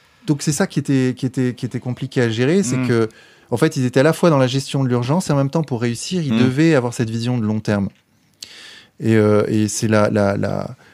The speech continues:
Speaker 1: si tu veux, l'interaction entre ces deux problématiques qui de-, qui, qui définissait ou non la réussite, euh, de, de la révolution bolivarienne.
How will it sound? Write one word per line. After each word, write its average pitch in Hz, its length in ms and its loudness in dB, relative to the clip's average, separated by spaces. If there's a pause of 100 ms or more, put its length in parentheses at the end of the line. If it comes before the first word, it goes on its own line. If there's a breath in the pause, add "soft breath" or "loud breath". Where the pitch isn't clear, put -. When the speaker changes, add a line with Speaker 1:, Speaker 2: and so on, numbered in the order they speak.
(140 soft breath)
Speaker 1:
si - 100 -18
tu - 120 -4
veux, 123 60 4
l'interaction 110 560 2
entre 131 160 -4
ces 104 120 -4
deux 107 100 2
problématiques 107 560 0
qui - 100 -10
de-, 101 120 -4
qui, - 260 -8 (200)
qui - 200 -8
définissait 117 640 0
ou 110 100 4
non 120 160 4
la 110 120 2
réussite, 98 480 -4
euh, 95 260 0
de, 95 180 -2
de 98 260 -4
la 98 120 -2
révolution 98 400 -2
bolivarienne. 113 540 2